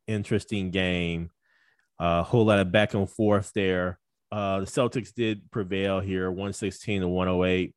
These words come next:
The fourth quarter was the quarter that the S-, Boston Celtics just decided not to miss. They scored forty-three points in the fourth quarter. Al Horford, man, found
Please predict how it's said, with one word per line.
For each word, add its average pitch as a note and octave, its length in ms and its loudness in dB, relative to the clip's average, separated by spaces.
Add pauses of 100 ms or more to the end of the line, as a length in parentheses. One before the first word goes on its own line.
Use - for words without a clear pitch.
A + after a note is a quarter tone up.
(120)
The G2+ 140 -4
fourth D3 460 4
quarter E2 580 4 (340)
was G2+ 460 2
the - 80 -8
quarter A2 560 4
that F#2 520 -2 (260)
the G2 60 -2
S-, - 200 -12
Boston G#2+ 400 4
Celtics G#2+ 640 2
just F#2+ 240 -2
decided F#2 420 0
not F2 300 -6
to G2 80 -4
miss. E2+ 520 -4 (460)
They A#2 80 0
scored A#2+ 260 6
forty-three D3 400 6
points C3 340 4
in B2+ 60 -2
the A2+ 80 4
fourth A#2 320 4
quarter. G#2 560 0 (1000)
Al B2+ 240 0
Horford, B2+ 600 2 (840)
man, G#2 560 -4
found A2+ 640 -2